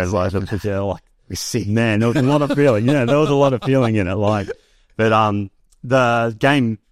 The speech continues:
Speaker 1: it would have been game two when we went over to Adelaide. So all our partners and stuff went to that game.
Speaker 2: Yeah.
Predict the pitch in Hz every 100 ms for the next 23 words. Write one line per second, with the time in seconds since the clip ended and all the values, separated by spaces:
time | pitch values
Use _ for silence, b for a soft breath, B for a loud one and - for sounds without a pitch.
0 | _ 131 120 117 110 113 110 95 131 135
1 | 107 104 101 107 101 90 92 120 110 92
2 | - 110 113 90 - 110 123 113 98 95
3 | - 85 82 95 90 - 90 - 104 90
4 | 87 110 113